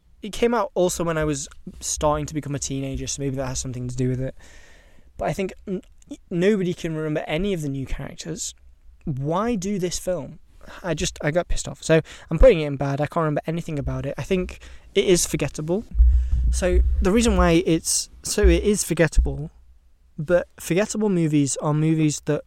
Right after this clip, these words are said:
were good or okay, but you've forgotten all about them. Bad movies can be forgettable, but if they're bad, then they're bad first, you know? S-,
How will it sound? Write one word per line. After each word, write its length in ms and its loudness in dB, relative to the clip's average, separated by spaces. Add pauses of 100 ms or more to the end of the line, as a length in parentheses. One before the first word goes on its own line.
were 640 2
good 380 0
or 200 2
okay, 460 2
but 160 -4
you've 140 0
forgotten 320 -6
all 80 -4
about 240 -6
them. 220 -10 (180)
Bad 260 6
movies 560 0
can 260 0
be 120 4
forgettable, 680 -6 (500)
but 120 -6
if 140 -8
they're 180 -4
bad, 380 -2 (100)
then 380 -6 (720)
they're 120 0
bad 320 0
first, 560 -10
you 80 -8
know? 160 0 (840)
S-, 120 -6